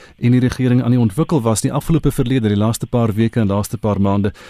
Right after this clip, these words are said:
eh, van die landbouorganisasies het vir ons gesê, hulle kom goed oor die weg met, met David Mabuza. Ehm, kan hierdie geweld in Senekal daardie verhouding in die wiele ry, en is die regering besig om uit twee monde te praat?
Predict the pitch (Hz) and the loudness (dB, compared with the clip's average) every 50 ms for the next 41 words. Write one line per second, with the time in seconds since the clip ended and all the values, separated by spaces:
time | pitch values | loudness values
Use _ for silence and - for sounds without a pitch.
0 | - - - 104 98 - - 131 131 120 107 110 113 - 123 123 107 - 120 117 | -16 -8 -4 -4 -2 0 0 0 2 2 2 0 0 0 0 0 0 0 0 0
1 | - 120 117 117 - 117 - 120 - - - 107 - - - - 120 104 104 - | 0 0 -2 -2 -2 -2 -4 -4 -4 -2 -2 -2 -2 -2 -2 0 0 0 0 0
2 | - 117 107 104 - - - 127 123 120 107 - 104 98 - - 107 104 104 101 | 0 0 0 0 -2 -2 0 0 0 0 0 0 -2 -2 -2 -2 0 0 0 -2
3 | - - 107 98 95 - - - - 95 87 107 101 101 95 104 - 95 92 90 | -4 -4 -2 -2 -2 -4 -8 -14 -12 -6 -4 -2 -2 -2 -2 -4 -4 -4 -4 -4
4 | 85 98 117 120 110 110 113 117 - - - - - - - - - - - 120 | -2 -2 -2 0 0 0 -2 -2 -6 -10 -20 -20 -20 -20 -20 -20 -10 -4 -2 0
5 | 120 123 123 - - - - 170 190 196 190 190 - - 113 117 123 143 151 - | 2 2 0 -2 -4 -2 0 2 2 2 2 0 0 -2 -2 0 0 0 0 0
6 | - 139 127 - 147 147 147 143 - 147 139 131 113 104 101 101 113 127 143 139 | 0 0 0 0 0 0 0 0 0 0 0 0 -2 -2 -2 0 0 0 -2 -2
7 | - - 110 104 110 117 127 131 123 - 120 117 113 104 87 - 110 - 135 131 | -2 -2 0 0 2 2 2 0 0 0 0 2 2 0 0 -2 -2 0 0 0
8 | 123 143 160 165 - 143 170 175 147 160 175 165 - 131 120 - - 139 123 127 | 0 0 0 0 -2 -2 0 0 2 2 0 0 -2 -4 -4 -2 -2 -2 -2 -2
9 | 123 - - 156 151 151 147 127 127 131 123 123 - - 131 123 117 117 - - | -4 -2 0 0 2 2 2 2 0 0 -2 -2 -2 0 0 0 0 -2 -4 -8
10 | - - 147 139 123 120 135 143 131 110 - - - - - 98 - - - | -6 -2 0 0 0 2 0 0 0 -2 -4 -6 -8 -8 -8 -8 -10 -12 -20